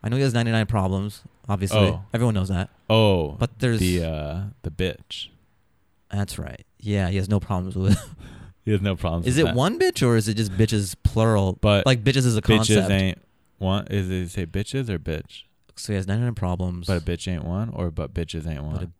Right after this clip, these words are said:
Speaker 1: but a bitch ain't
Speaker 2: But
Speaker 1: one.
Speaker 2: a bitch ain't one. So it's one bitch.
Speaker 1: So when he says a bitch,
Speaker 2: His
Speaker 1: th-,
Speaker 2: bitch ain't
Speaker 1: that's
Speaker 2: one.
Speaker 1: just sort of, like, all-encompassing bitches. That's not, like, one bitch. Right?
Speaker 2: Well, I'm having him on the podcast next week.
Speaker 1: That'd be good to clear it up.
Speaker 2: That
Speaker 1: Like,
Speaker 2: should be the first. That might even be question number one.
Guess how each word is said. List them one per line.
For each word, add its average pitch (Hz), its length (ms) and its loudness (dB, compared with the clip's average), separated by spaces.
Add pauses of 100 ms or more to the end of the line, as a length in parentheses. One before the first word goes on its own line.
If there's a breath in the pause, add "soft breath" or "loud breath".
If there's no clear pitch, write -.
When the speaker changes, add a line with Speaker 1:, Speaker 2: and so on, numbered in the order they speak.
Speaker 1:
but 85 120 -10
a 82 40 -8
bitch - 340 -10
ain't 87 300 -6
Speaker 2:
But 87 160 -2
Speaker 1:
one. 87 100 -4
Speaker 2:
a 87 60 -2
bitch 82 120 -8
ain't 80 120 -4
one. 78 140 -6
So 90 120 -4
it's 85 120 -6
one 87 180 -2
bitch. - 320 -8 (100)
Speaker 1:
So - 140 -10
when 156 60 -4
he 165 40 -6
says 185 220 -4
a 110 140 4
bitch, 92 680 0
Speaker 2:
His 117 180 4
Speaker 1:
th-, - 20 -2 (180)
Speaker 2:
bitch 98 60 -4
ain't 90 80 2
Speaker 1:
that's 131 180 2
Speaker 2:
one. 73 60 -2
Speaker 1:
just - 140 -2
sort 120 120 2
of, 98 80 0
like, 107 100 0
all-encompassing 101 800 -2
bitches. 104 360 0
That's 104 180 0
not, 98 180 -2
like, 95 200 0
one 92 260 -2
bitch. 85 280 -8 (1200)
Right? 113 260 0 (840 soft breath)
Speaker 2:
Well, 107 80 6
I'm 110 100 2
having 104 280 2
him 98 200 2
on 85 100 0
the 78 80 -4
podcast 80 460 -4
next 80 240 -6
week. 90 160 2
Speaker 1:
That'd 90 80 0
be 160 80 2
good 127 160 4
to 107 60 0
clear 113 240 2
it 98 40 4
up. 95 240 2
Speaker 2:
That 98 200 4
Speaker 1:
Like, 95 100 4
Speaker 2:
should 101 180 6
be 95 100 2
the 90 100 0
first. - 360 -2
That 107 160 2
might 127 180 6
even 95 120 0
be 95 140 4
question 95 360 2
number 90 240 2
one. 92 320 4